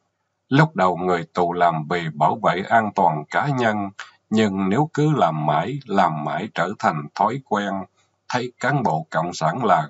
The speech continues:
cúi đầu sợ hãi, không còn ý thức chống đối nữa. Không phải chỉ có những bài học tuyên truyền bằng luận cứ một chiều, bằng những từ ngữ khuôn mẫu để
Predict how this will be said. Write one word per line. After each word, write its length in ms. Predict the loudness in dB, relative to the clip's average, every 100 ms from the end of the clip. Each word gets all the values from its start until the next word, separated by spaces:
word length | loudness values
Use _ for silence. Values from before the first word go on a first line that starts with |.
| _
cúi 220 | -2 0
đầu 280 | 0 -2 -4
sợ 360 | -4 -2 -2 -2
hãi, 440 | 0 0 0 -6 -10 _ _ _ 0
không 280 | 0 0 2
còn 300 | 2 2 -4
ý 160 | -4 -2
thức 200 | -4 -6 _
chống 280 | -4 -2 0
đối 220 | 0 2
nữa. 380 | 2 2 2 0 -2 _ _ _ 2
Không 200 | 2 2
phải 280 | 0 -2 -4
chỉ 200 | -6 -6
có 140 | -2 -2
những 340 | 0 -4 2
bài 200 | 2 2
học 160 | -2 -4 0
tuyên 260 | 0 0 0
truyền 220 | -2 -2 -4 -10 _ _ _
bằng 300 | 0 0 -6
luận 260 | -6 -4 -4
cứ 180 | -2 0
một 280 | 2 2 0 -4
chiều, 400 | -4 -4 -8 -10 _ _ _
bằng 220 | -4 -2
những 260 | -4 -2 -2 -2
từ 140 | -4
ngữ 300 | -2 -4 -6 -2
khuôn 280 | -2 0 0
mẫu 220 | -2 -4
để 160 | -8